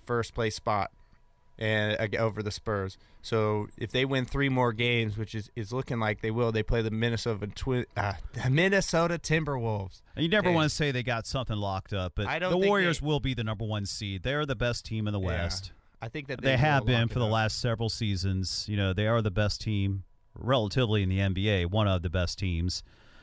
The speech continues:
Speaker 2: Uh, Cleveland, boy, I tell you, if they finish out as a second seed, do you know who's sitting in the seventh seed?
Speaker 1: Who?
Speaker 2: Chicago Bulls,
Speaker 1: With
Speaker 2: whose
Speaker 1: all the
Speaker 2: season swept the Cavaliers this
Speaker 1: with
Speaker 2: year.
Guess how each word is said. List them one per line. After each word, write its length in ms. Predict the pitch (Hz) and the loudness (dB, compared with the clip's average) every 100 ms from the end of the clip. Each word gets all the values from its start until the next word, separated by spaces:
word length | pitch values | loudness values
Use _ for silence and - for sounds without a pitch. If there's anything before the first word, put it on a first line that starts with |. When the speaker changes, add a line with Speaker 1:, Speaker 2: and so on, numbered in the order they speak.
| - - | -10 0
Speaker 2:
Uh, 220 | 95 92 | 4 4
Cleveland, 680 | 90 135 269 226 104 78 76 - | 4 4 2 2 0 0 -4 -8
boy, 320 | - 165 135 95 | -2 0 2 2
I 120 | 139 | 0
tell 200 | - 143 | 0 0
you, 80 | 107 | 0
if 100 | - | 0
they 120 | 170 | -4
finish 380 | - 247 165 - | -4 -4 0 2
out 300 | 139 143 - _ _ - | 4 2 -2 _ _ -4
as 220 | 113 101 | -2 -2
a 20 | |
second 460 | - 143 139 107 87 | -2 0 0 -2 -4
seed, 500 | - 135 117 95 85 - _ - | -4 -4 -2 -4 -6 -12 _ -4
do 80 | |
you 40 | 143 | 0
know 100 | 233 | 0
who's 180 | 190 214 | 0 0
sitting 280 | - 170 170 | -2 -2 0
in 80 | |
the 80 | 131 | 0
seventh 380 | 104 117 120 143 | 0 0 0 -4
seed? 400 | - 101 120 151 - _ _ _ _ | -2 -2 -2 -6 -12 _ _ _ _
Speaker 1:
Who? 280 | 135 120 98 - | -4 -2 -4 -8
Speaker 2:
Chicago 640 | - - - 110 104 101 104 | -8 -2 2 4 4 6 4
Bulls, 600 | 87 92 85 78 71 - - - - - - - | 4 2 2 -2 -4 -8 -10 -10 -8 -8 -10 -10
Speaker 1:
With 260 | 123 139 | -4 2
Speaker 2:
whose 180 | 175 175 | 4 6
Speaker 1:
all 200 | 147 170 | 4 2
the 60 | 190 | 2
Speaker 2:
season 340 | 208 147 190 | 2 2 0
swept 580 | - - - 165 175 - | 0 -2 0 2 2 0
the 80 | - | -4
Cavaliers 720 | - 131 117 107 110 101 85 | -2 0 0 2 2 2 0
this 140 | 82 69 | -2 -4
Speaker 1:
with 80 | 98 | -4
Speaker 2:
year. 240 | 80 | -4